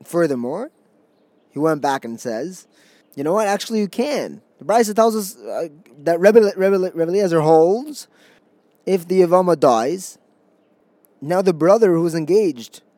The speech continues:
to her sister can now marry her. If the wife dies, then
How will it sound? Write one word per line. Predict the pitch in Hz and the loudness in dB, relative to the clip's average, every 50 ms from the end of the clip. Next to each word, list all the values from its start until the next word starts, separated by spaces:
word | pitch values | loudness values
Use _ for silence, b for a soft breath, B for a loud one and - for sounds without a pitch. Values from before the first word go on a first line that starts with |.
| b b b b b b b b b b _ | b b b b b b b b b b _
to | - 156 156 | -6 -4 -2
her | 165 175 | -2 -2
sister | 165 - 262 269 262 - 220 202 | -2 -2 -2 -2 0 -2 -2 -2
can | - 208 180 | 0 -2 -2
now | 175 196 | -2 0
marry | 202 220 254 294 427 427 294 | 0 -2 -2 0 0 0 0
her. | 165 127 101 - - _ _ _ _ _ _ _ _ _ _ _ _ _ _ _ _ _ - | 0 -2 -4 -8 -12 _ _ _ _ _ _ _ _ _ _ _ _ _ _ _ _ _ -20
If | 120 - | -12 -8
the | - 131 | -4 0
wife | 131 139 151 151 - | 2 2 2 0 0
dies, | - 127 117 117 139 185 214 294 - - - _ _ _ _ _ _ b b b b b b b b b b b b b b b _ - | 0 0 0 0 -2 -4 -6 -10 -12 -18 -20 _ _ _ _ _ _ b b b b b b b b b b b b b b b _ -16
then | 101 104 98 87 | -14 -12 -12 -14